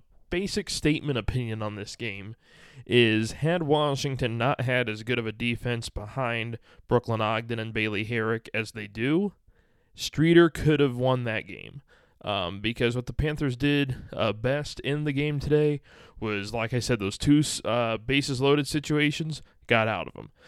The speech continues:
I'll talk in my recorded interview with, uh, Coach Stephanie Lawson after the game,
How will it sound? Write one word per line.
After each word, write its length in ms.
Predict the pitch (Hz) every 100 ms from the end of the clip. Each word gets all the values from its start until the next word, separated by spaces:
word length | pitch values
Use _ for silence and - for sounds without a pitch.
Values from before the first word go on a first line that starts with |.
| -
I'll 120 | - 123
talk 380 | 139 131 135
in 140 | 107 120
my 260 | 120 113
recorded 500 | 110 113 113 147 135
interview 400 | 113 123 120 123
with, 280 | 123 113 - -
uh, 160 | 107
Coach 240 | - 131 -
Stephanie 340 | - 120 117
Lawson 460 | 107 120 139 139 123
after 260 | 123 135
the 80 | 127
game, 360 | 123 120 120